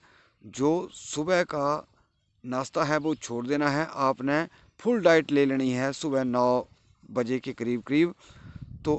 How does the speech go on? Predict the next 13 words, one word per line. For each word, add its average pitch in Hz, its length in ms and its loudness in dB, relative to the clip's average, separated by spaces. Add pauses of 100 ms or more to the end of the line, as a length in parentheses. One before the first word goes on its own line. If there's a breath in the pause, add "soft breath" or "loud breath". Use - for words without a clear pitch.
अगर 165 240 0
आप 156 340 -2
ऐसा 131 240 -2
करते 127 340 -2
हैं, 123 180 0
तो 143 200 -6
ये 127 220 -2
आपके 117 320 -4
लिए 120 220 -4
शुगर 120 340 -6
में 123 260 -6
बहुत 135 300 -2
बड़ा 120 280 0